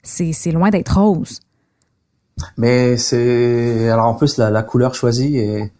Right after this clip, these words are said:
Speaker 2: <laughs> montre bien que
Speaker 1: Oui.
Speaker 2: <laughs> des couleurs et des clichés aussi, quoi, mais, euh, mais, euh, ben, en effet, parce que, euh, on se rend compte que c'est pas pour rien qu'il y ait, c'est, la statistique qui dit qu'il y a moins de femmes entrepreneurs dans une société,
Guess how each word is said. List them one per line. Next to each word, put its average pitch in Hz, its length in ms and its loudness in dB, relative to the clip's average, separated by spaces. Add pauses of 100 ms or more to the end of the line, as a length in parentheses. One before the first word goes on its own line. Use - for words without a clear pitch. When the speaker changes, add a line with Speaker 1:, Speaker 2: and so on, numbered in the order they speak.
(280)
Speaker 2:
<laughs> 147 300 -2 (440)
montre 127 320 0
bien 143 200 0
que 110 540 -2 (380)
Speaker 1:
Oui. 294 180 4
Speaker 2:
<laughs> - 440 0
des 151 80 -2 (120)
couleurs 160 300 2
et 151 60 0
des 139 140 2
clichés 170 480 0
aussi, 175 360 -2
quoi, 151 180 0
mais, 107 240 -2
euh, 107 320 0 (760)
mais, 120 320 2
euh, 120 320 2
ben, 123 180 2
en 147 100 2
effet, 180 320 0
parce 151 180 0
que, - 100 -6
euh, 131 340 0
on 131 100 -2
se - 100 -12
rend 135 120 0
compte 160 280 -6
que 127 220 -2
c'est 123 180 -4
pas 120 120 -4
pour 127 180 -2
rien 143 180 0
qu'il 123 220 -4
y - 20 0
ait, 117 60 -2
c'est, 135 260 -4
la 143 160 2
statistique 160 560 -4
qui 131 120 -4
dit 139 140 -2
qu'il 135 140 -2
y - 20 0
a 120 40 0
moins 127 180 0
de 127 60 -4
femmes 131 200 -2
entrepreneurs 127 540 -4
dans 120 140 -2
une 117 140 -2
société, 120 420 -2